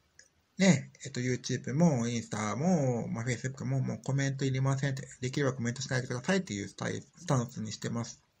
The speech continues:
うん。もちろん、チャンネルの登録数が増えて、あの、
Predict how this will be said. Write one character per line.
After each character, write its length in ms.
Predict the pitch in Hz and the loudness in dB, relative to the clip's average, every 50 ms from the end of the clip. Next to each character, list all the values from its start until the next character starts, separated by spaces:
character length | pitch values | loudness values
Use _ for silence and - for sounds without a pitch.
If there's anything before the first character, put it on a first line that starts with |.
| _ _ | _ _
う 80 | - 113 | -6 -6
ん。 240 | 110 110 107 107 - - - - - - - - - - - - | -4 -4 -6 -8 -12 -16 -20 -18 -18 -16 -14 -14 -14 -14 -6 -4
も 120 | 139 143 | -2 -2
ち 120 | - - 254 | 0 4 6
ろ 180 | 285 262 - | 8 10 10
ん、 60 | 139 | 8
チ 80 | - - | 8 6
ャ 140 | 143 147 151 | 4 4 4
ン 20 | |
ネ 100 | 160 160 | 4 2
ル 100 | 156 160 | 2 2
の 60 | 160 | 2
登 220 | 156 156 - 156 151 | 2 2 4 4 4
録 160 | 156 156 - | 2 0 -2
数 140 | - - 160 | -4 0 0
が 160 | 135 123 120 | 2 2 4
増 80 | 139 170 | 4 4
え 80 | 156 139 | 4 4
て、 240 | 139 175 175 156 | 4 6 6 6
あ 80 | 139 120 | 6 4
の、 300 | 113 117 113 110 - - | 2 2 0 -2 -4 -8